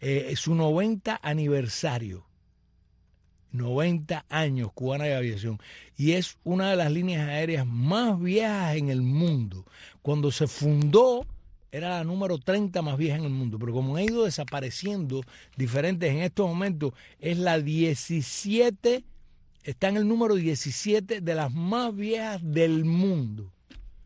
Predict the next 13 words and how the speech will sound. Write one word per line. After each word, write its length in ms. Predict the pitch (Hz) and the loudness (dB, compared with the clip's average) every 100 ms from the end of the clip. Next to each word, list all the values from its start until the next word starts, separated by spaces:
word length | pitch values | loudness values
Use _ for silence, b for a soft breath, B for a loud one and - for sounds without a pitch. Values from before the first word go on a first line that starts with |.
| - - - - _ - - | -20 -20 -20 -20 _ -20 -12
Cubana 400 | 135 151 170 165 | -8 -4 -2 -2
de 20 | |
Aviación, 480 | 147 117 - 113 - b b | -2 -2 -6 -8 -10 b b
que 100 | - | -12
por 140 | 107 113 | -8 -4
supuesto 380 | 120 160 139 | 0 0 2
no 120 | 123 120 | 0 2
se 60 | |
lo 160 | 131 127 | 4 4
deben 240 | 135 131 | 4 4
a 40 | 120 | 0
esta 160 | 113 | 0
gente, 320 | 117 233 104 | 0 0 -2